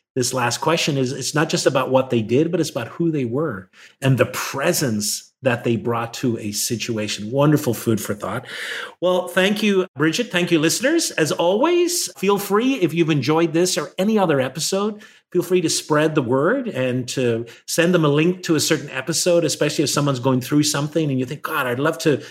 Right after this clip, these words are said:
give them something." Maybe one of our episodes would fit the bill perfectly. If you have any ideas about future episodes or something we want to discuss, uh, always feel free to, uh,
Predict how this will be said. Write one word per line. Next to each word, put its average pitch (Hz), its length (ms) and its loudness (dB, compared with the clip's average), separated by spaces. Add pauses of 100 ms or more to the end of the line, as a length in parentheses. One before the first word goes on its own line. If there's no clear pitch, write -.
(140)
give 180 180 2
them 160 140 2
something." 139 420 0
Maybe 160 220 4
one 156 160 4
of 135 100 4
our 131 160 2
episodes 175 580 0
would 127 220 0 (220)
fit 160 180 0
the 160 80 2
bill 131 220 4
perfectly. 180 640 0 (300)
If 180 180 0
you 190 140 2
have 180 80 0
any 214 200 2
ideas 165 460 0
about 127 400 -4
future 160 380 -2
episodes 151 480 -2
or 135 40 -4
something 175 300 2
we 147 120 2
want 123 180 2
to 165 60 -2
discuss, - 540 -4 (300)
uh, 131 80 -4
always 180 380 2
feel 160 240 2
free 160 380 2
to, 135 500 2
uh, 127 80 -4